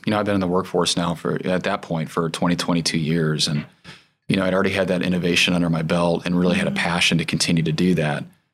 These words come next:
Speaker 1: And, um, I think at this point, it's like, you know, what new tricks can I learn? Um,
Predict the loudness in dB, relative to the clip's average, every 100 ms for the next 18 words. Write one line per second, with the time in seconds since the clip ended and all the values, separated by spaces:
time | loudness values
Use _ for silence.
0 | _ _ _ 0 2 2 2 0 0 0
1 | 0 -2 -2 -2 -2 -2 -2 -2 -2 0
2 | 0 0 0 -2 -6 _ -10 -2 0 0
3 | 0 0 0 0 0 2 2 0 0 -2
4 | 0 0 2 0 0 -2 -8 _ -2 2
5 | 2 2